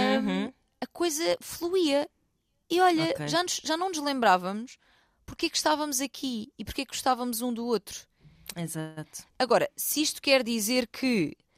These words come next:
Speaker 2: "Não, não, mas fiquem, não, não, mas insistam", não é isso que eu estou a dizer. Agora, a-, a-, acho que, por vezes, esta sensação de "eu não quero estar aqui", que pode ser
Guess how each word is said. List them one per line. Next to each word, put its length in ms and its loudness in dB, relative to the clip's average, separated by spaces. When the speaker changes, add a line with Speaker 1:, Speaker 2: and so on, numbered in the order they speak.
Speaker 2:
"Não, 360 6
não, 380 8
mas 200 -2
fiquem, 640 2
não, 360 4
não, 320 8
mas 180 0
insistam", 500 -2
não 160 -4
é 80 -6
isso 160 -6
que 60 -4
eu 20 0
estou 140 -6
a 40 -4
dizer. 480 0
Agora, 340 2
a-, 200 2
a-, 240 4
acho 240 -2
que, 340 -2
por 120 -4
vezes, 760 -2
esta 220 0
sensação 540 0
de 80 -2
"eu 60 2
não 140 0
quero 180 2
estar 260 2
aqui", 260 -4
que 120 -16
pode 260 2
ser 400 2